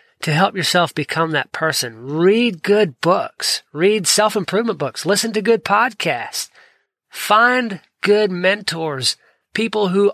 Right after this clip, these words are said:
are what you want to be in the future. Watch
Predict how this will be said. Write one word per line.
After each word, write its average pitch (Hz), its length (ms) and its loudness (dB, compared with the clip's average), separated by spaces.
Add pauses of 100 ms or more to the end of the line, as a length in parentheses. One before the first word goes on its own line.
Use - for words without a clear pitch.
(140)
are 175 680 2 (460)
what 180 240 2
you 175 200 0
want 165 240 0
to 147 120 -8
be 160 400 -4
in 143 80 -6
the 147 80 -10
future. 135 580 -6 (420)
Watch 185 600 0